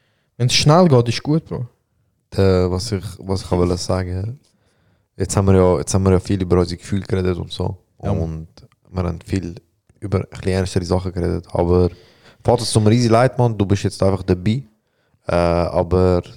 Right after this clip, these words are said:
Speaker 2: wenn ich schon mal den Semi und den Becky im Podcast habe, die zwei Brüder sind auf Reise gewesen. Und erzählt mal ein bisschen, Mann, ihr sind ja,
Speaker 1: Dein
Speaker 2: äh,
Speaker 1: Leben ist easy gut, du bist in Dubai
Speaker 2: ja,
Speaker 1: gewesen.
Speaker 2: Mann, wir sind in Dubai gewesen, die
Speaker 3: Ja,
Speaker 2: zwei
Speaker 3: Mann.
Speaker 2: Brüder sind in Dubai gewesen. Erzählt mir und den Fotos,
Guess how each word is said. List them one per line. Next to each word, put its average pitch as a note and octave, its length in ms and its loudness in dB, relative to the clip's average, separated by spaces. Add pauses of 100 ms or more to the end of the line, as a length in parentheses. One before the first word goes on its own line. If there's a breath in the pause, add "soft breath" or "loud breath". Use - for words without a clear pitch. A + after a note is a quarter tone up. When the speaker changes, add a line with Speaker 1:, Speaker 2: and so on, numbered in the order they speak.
(280)
Speaker 2:
wenn A2 140 0
ich A2+ 100 2
schon A2+ 140 0
mal G#2+ 60 4
den G2+ 80 0
Semi G#2+ 260 -2
und G2 140 -4
den F#2 100 -2
Becky G2 300 0
im F2 680 -8
Podcast - 440 -4
habe, F2 220 -4 (560)
die - 80 -8
zwei F#2+ 140 0
Brüder G2 320 4
sind F2 160 -8
auf F2 140 -8
Reise G2 280 2
gewesen. A2 260 -10 (1120 soft breath)
Und F2 580 -2 (440)
erzählt F3+ 340 2
mal F#3+ 80 -4
ein - 20 -4
bisschen, D#3+ 180 -2
Mann, G2 160 2
ihr F2+ 80 0
sind E2+ 220 -2
ja, F2 320 4
Speaker 1:
Dein E2+ 220 0
Speaker 2:
äh, E2 200 0
Speaker 1:
Leben D3 160 2
ist B2 140 0
easy E3+ 280 -4
gut, F3+ 280 -4
du C3+ 80 -4
bist C3+ 200 -2
in A2+ 160 -4
Dubai E3 340 -4
Speaker 2:
ja, A2 100 2
Speaker 1:
gewesen. A#2 160 0
Speaker 2:
Mann, E2+ 160 -4
wir F#2 80 -6
sind F#2+ 160 -6
in F2+ 160 -4
Dubai D#3 280 2
gewesen, - 160 -6
die G#2 60 -2
Speaker 3:
Ja, A2 60 0
Speaker 2:
zwei A2+ 140 2
Speaker 3:
Mann. F#2 80 -2
Speaker 2:
Brüder A2+ 260 2
sind F#2+ 160 -8
in F#2+ 120 -4
Dubai A2+ 280 -2
gewesen. - 200 -10
Erzählt C3+ 400 2
mir C3 180 6
und A#2 80 4
den G#2 80 4
Fotos, G#2 600 0